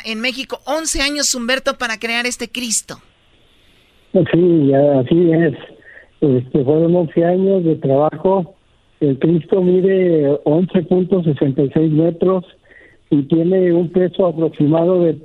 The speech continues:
Speaker 2: tres punto dos, tres punto cinco toneladas. Esto se hizo de madera de sabino y madera de oyamel. Son dos maderas que procurando, pues, que te pueda durar por siempre, ¿verdad?
Speaker 1: Oye, ahora,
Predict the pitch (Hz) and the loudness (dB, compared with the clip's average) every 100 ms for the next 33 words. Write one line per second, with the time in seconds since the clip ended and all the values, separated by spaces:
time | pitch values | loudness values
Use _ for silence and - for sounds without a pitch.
0 | _ 156 175 190 - 170 170 180 165 170 | _ 0 0 0 -2 -2 0 0 2 0
1 | 185 - 170 170 160 160 147 139 143 156 | 0 0 0 0 -2 0 0 0 0 0
2 | 160 151 147 175 185 160 - - - - | 0 0 2 2 0 -2 -6 -20 -20 -20
3 | _ _ - - 160 170 202 - 185 208 | _ _ -20 -4 -2 0 -2 -2 -2 0
4 | 202 175 156 170 190 185 135 156 165 180 | 0 2 2 2 2 0 0 0 2 2
5 | 196 185 160 147 156 160 156 147 135 143 | 2 2 2 2 0 0 0 0 0 0
6 | 160 165 - - - - - - - - | 0 -2 -10 -20 -18 -16 -18 -20 -20 -20
7 | - - - 170 175 180 190 190 180 185 | -20 -20 -6 -2 2 2 2 2 2 2
8 | 190 180 - 156 151 135 - 160 143 151 | 0 -2 -2 0 0 -2 -4 -2 0 0
9 | 151 175 180 185 156 139 - 143 135 131 | 2 2 2 0 0 -4 -2 0 2 0
10 | 131 127 139 151 160 160 135 147 147 151 | -4 -4 -2 0 2 2 2 0 -2 -4
11 | - 180 202 143 127 127 151 156 - - | 0 -2 0 0 0 2 0 -2 -8 -20
12 | - - 262 269 254 269 277 | -20 -16 -6 -2 -2 -2 -4